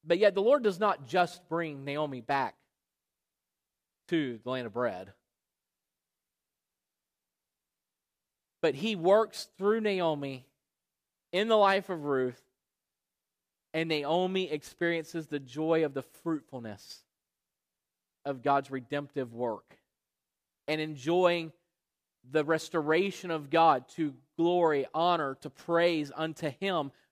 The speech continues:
for what He has done, and her being able to experience that again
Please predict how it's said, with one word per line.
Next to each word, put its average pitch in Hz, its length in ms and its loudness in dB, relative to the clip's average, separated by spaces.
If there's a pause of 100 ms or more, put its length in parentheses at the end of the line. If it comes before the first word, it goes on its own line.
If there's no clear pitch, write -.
for 156 60 4
what 156 160 4
He 175 240 -6
has 131 200 -6
done, 147 300 0 (260)
and 151 140 2
her 185 180 2
being 175 160 0
able 160 120 -4
to 170 100 -6
experience 185 800 0
that 151 180 2
again 143 460 0